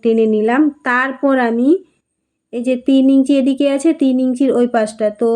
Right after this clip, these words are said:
আড়াই ইঞ্চি আরও এক্সট্রা করে দাগ দেব। তো আমি এখানে পাঁচ ইঞ্চিতে ফেতাটাকে মুড়ে আমি এখানে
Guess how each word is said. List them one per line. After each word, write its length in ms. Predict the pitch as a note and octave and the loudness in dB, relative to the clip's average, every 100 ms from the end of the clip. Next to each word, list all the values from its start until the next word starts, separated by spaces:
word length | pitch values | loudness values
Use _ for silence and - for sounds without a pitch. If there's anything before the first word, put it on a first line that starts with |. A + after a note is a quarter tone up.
| - | -2
আড়াই 300 | A3 A#3 B3+ | -4 -4 -2
ইঞ্চি 280 | C4 C4 B3 C4+ | -2 -2 0 -2
আরও 240 | A3+ B3+ | 0 0
এক্সট্রা 340 | C#4 C4+ - B3+ | 0 -2 -4 -2
করে 200 | A#3+ A3+ | 0 0
দাগ 240 | A3 G#3+ G#3+ | -2 -4 -4
দেব। 180 | G#3+ A3+ D4 | -4 0 -2
তো 120 | D4 A#3+ | 0 -2
আমি 160 | A3+ A3+ | -2 -2
এখানে 240 | A3+ A#3+ B3 B3 | -2 -2 -2 -4
পাঁচ 260 | B3+ B3+ B3 | -4 -2 -2
ইঞ্চিতে 520 | B3 A#3 A#3+ A3+ A#3+ C#4 - _ _ _ _ _ _ _ - | 0 -2 -4 -6 -2 -2 -2 _ _ _ _ _ _ _ -6
ফেতাটাকে 580 | A#3+ A#3+ B3 B3+ B3 B3+ A#3+ | -4 -2 -2 -4 -2 0 0
মুড়ে 380 | A#3 B3+ C4+ B3+ | 2 2 4 2
আমি 240 | A3+ G#3 G#3 G3+ | 0 -4 -6 -8
এখানে 320 | G3+ A3 | -8 -6